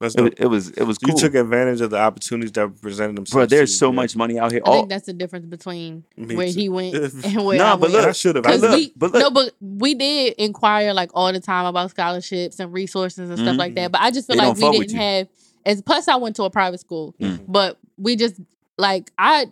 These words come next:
Speaker 3: definitely looked around, and I agree. I, I do feel like I coulda did a little bit more to find more resources,
Speaker 2: Mm.
Speaker 3: but, like, the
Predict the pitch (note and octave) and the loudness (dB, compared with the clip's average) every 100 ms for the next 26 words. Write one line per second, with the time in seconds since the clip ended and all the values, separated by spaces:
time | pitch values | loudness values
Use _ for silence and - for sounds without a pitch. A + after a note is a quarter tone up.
0 | F#3+ G3 G3 - C4+ D#4+ D#4+ C4 A#3 A3+ | -12 -18 -16 -2 0 0 -2 -4 -4 -2
1 | A#3 A3+ A3 B3 C#4+ A#3 A#3+ A#3 F#3 G#3 | -2 -2 0 2 0 0 -4 -2 -2 -4
2 | F#3 - G#3+ A3 A3+ A3+ G#3+ F#3 F3 _ | -8 -2 -2 -2 -4 -2 0 -2 -6 _
3 | _ _ _ _ - G3+ - A#3+ G#3 F3+ | _ _ _ _ -2 0 2 0 0 -4
4 | _ - E3+ A3 G3+ F#3 F#3+ G3 F#3 F3 | _ -12 0 2 2 -2 0 0 -2 -4
5 | F3+ F#3+ F#3+ G3+ - F#3+ F#3 G3 G3+ G#3 | -4 -4 -4 -8 -4 -2 0 -2 -4 -8
6 | - _ - F#3 A3 A#3 A#3+ C4+ D4+ C#4+ | -14 _ -12 0 2 2 2 -2 -2 -4
7 | D4+ D4 - F#2 E2 - G3 G#3+ G3+ F#3+ | -4 -8 -4 -6 -6 -4 -2 0 -2 -2
8 | F3+ _ _ _ _ _ _ _ _ _ | -6 _ _ _ _ _ _ _ _ _
9 | _ _ _ E3 F3 F3 A3 G#3+ G3+ G3+ | _ _ _ -16 -8 2 4 6 4 0